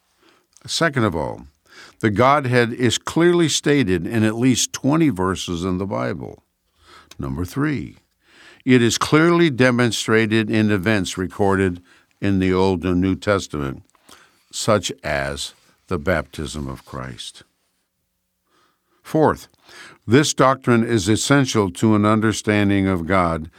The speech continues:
as revealed in the Bible. People who study and look at this doctrine get hung up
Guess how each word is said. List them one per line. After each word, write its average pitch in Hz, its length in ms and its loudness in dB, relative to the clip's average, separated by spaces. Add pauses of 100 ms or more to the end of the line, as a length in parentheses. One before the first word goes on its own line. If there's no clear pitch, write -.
(140)
as 98 240 0
revealed 95 580 0
in 87 140 0
the 82 100 -4
Bible. 73 540 -6 (880)
People 196 360 2
who 131 120 2
study 135 440 2
and 110 180 2
look 123 220 2
at 131 100 -4
this 98 220 -2
doctrine 101 460 0
get 110 240 2
hung 110 260 0
up 90 220 0